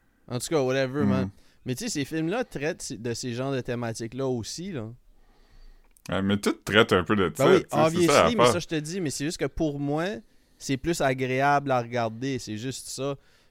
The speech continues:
Speaker 1: Puis j'aime, j'aime les films comme, euh, tu sais, tu sais, il y en a plein, là, des films indépendants qui traitent de ce genre de thématique-là. C'est juste que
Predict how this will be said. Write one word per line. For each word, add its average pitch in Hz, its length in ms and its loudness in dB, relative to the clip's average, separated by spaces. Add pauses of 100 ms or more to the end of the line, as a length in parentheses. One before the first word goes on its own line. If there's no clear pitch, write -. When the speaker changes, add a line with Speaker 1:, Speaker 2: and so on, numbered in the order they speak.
Speaker 1:
Puis 123 140 -6
j'aime, 151 320 -2
j'aime 151 240 -2
les 170 180 -2
films 170 300 -6
comme, 143 300 -4
euh, 113 720 -6 (720)
tu - 80 -14
sais, 139 80 -10
tu 139 40 -12
sais, 151 220 -6
il 92 440 -8
y 110 80 -8
en 123 120 -4
a 131 80 0
plein, 156 240 -4
là, 170 120 -2
des 135 180 -4
films 151 320 -4 (140)
indépendants 123 720 -4
qui - 140 -16
traitent 120 280 -6
de 117 100 -4
ce 110 240 -6
genre 117 220 -6
de 117 120 -2
thématique-là. 113 720 -6
C'est 110 160 -8
juste 127 140 -6
que 107 120 -8